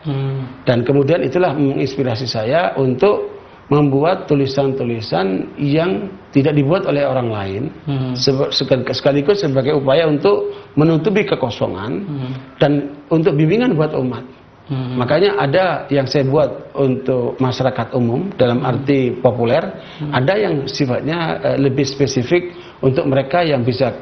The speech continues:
Speaker 2: kategori ilmuwan, peneliti, ataupun
Speaker 1: Hmm.
Speaker 2: yang kategori mereka, eh, punya basis pendidikan tinggi lah, seperti
Speaker 1: Ya.
Speaker 2: itu.
Speaker 1: Kemudian waktu nelaahnya kapan itu, Ustaz?
Speaker 2: Ya.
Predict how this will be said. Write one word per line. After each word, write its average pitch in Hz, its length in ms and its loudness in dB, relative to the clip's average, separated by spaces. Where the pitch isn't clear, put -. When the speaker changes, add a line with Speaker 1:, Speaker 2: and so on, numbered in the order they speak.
Speaker 2:
kategori 123 760 2
ilmuwan, 190 520 2
peneliti, 170 640 2
ataupun 143 560 2
Speaker 1:
Hmm. - 20 0
Speaker 2:
yang 131 180 2
kategori 127 520 2
mereka, 160 560 0
eh, 120 200 2
punya 139 440 2
basis 123 280 0
pendidikan 131 440 0
tinggi 131 280 2
lah, 117 120 -2
seperti 113 420 -6
Speaker 1:
Ya. - 60 -6
Speaker 2:
itu. 110 100 -10
Speaker 1:
Kemudian 151 320 2
waktu 170 360 2
nelaahnya 175 520 0
kapan 151 400 0
itu, 120 160 -4
Ustaz? - 200 -8
Speaker 2:
Ya. 135 280 2